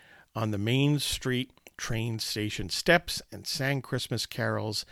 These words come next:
accompanied by visiting school bands," close quote. Sounds so hometown Walt Disney, doesn't it? Great stuff. Thank you so much for Jim Korkis for giving that li-,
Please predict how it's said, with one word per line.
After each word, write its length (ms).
accompanied 680
by 440
visiting 600
school 640
bands," 500
close 380
quote. 260
Sounds 400
so 480
hometown 960
Walt 340
Disney, 400
doesn't 320
it? 180
Great 340
stuff. 600
Thank 220
you 80
so 180
much 300
for 180
Jim 220
Korkis 500
for 120
giving 260
that 200
li-, 140